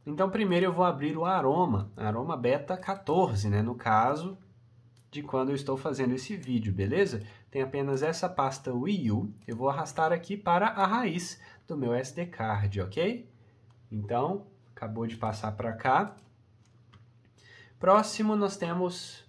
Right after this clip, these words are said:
esse outro arquivo zipado com todos aqueles módulos, né, aqueles plugins que nós baixamos.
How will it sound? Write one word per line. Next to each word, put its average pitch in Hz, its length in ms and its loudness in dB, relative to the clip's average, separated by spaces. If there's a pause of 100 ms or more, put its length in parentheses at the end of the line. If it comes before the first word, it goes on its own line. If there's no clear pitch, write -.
(240)
esse 214 220 0
outro 208 220 2
arquivo 170 360 -2
zipado 165 540 4
com 156 220 -4
todos 175 500 -2
aqueles 156 460 0
módulos, 117 580 2
né, 123 160 -2
aqueles 113 300 -6
plugins 135 560 -4
que - 160 -6
nós 117 360 -4 (240)
baixamos. 147 920 -2